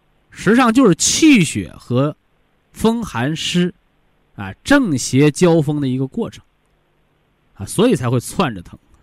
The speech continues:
啊，这么个道理，啊，啊，不是风自己在走，而是气血要走，风不让它走。你气血强了就走过去了，走过去气血一弱又走不过去了，哎，所以叫游走性疼痛。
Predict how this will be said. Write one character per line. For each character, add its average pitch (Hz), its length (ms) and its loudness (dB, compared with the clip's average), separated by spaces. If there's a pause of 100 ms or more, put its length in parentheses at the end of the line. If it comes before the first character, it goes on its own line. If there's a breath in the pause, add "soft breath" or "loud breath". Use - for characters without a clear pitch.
(120)
啊， 123 80 -8
这 - 220 -10
么 147 100 -8
个 107 120 -12
道 101 260 -14
理， - 100 -20 (220)
啊， - 260 -20 (720)
啊， 110 140 -10
不 131 120 0
是 226 120 2
风 180 200 -2
自 175 140 -4
己 120 80 -4
在 127 140 -2
走， 110 160 -10 (560)
而 107 160 -8
是 131 80 -2
气 - 180 -2
血 185 100 2
要 202 160 4
走， 127 220 -4
风 240 240 -6
不 185 60 -4
让 214 120 -4
它 147 120 0
走。 107 160 -12 (760)
你 165 100 -6
气 330 220 2
血 190 140 8
强 160 240 -4
了 226 60 -2
就 202 100 2
走 120 180 -4
过 147 100 -2
去 180 80 0
了， 196 120 -10 (640)
走 175 160 -2
过 302 140 4
去 339 80 6
气 359 120 0
血 247 160 4
一 220 40 2
弱 311 180 2
又 349 80 4
走 170 140 0
不 208 100 -2
过 254 100 0
去 311 160 2
了， 269 80 -8 (640)
哎， 156 200 -4
所 165 120 0
以 143 60 2
叫 135 100 0
游 123 260 2
走 120 160 -6
性 101 200 -12
疼 - 160 -20
痛。 - 80 -20